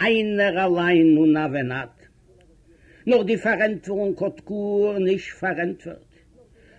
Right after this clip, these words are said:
דאס צוטומלען איז, וואס איז אים אויפגעקומען ביי דער מונעזוכונג זעלדן, איז מיט דער צייט נישט שוואכער געווארן. איז ער אזוי לאנג, ווי דאס וועט אנהאלטן, און ער וועט זיך פילן ווי א נשרף,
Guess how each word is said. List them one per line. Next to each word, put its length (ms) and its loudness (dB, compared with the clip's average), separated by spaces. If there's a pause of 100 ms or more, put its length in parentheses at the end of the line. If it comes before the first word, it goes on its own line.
דאס 260 -2
צוטומלען 600 2
איז, 220 0
וואס 220 -6
איז 140 -4
אים 140 0
אויפגעקומען 760 0 (340)
ביי 160 2
דער 160 -2
מונעזוכונג 720 0
זעלדן, 720 2 (600)
איז 140 2
מיט 220 0
דער 120 -2
צייט 420 -4 (140)
נישט 520 -4
שוואכער 320 -10
געווארן. 560 -12 (920)
איז 140 2
ער 80 4
אזוי 200 0
לאנג, 380 0 (120)
ווי 100 -2
דאס 260 -4
וועט 220 -4
אנהאלטן, 600 0 (640)
און 100 0
ער 120 2
וועט 200 0
זיך 140 -10
פילן 460 -4
ווי 200 4
א 80 0
נשרף, 600 -2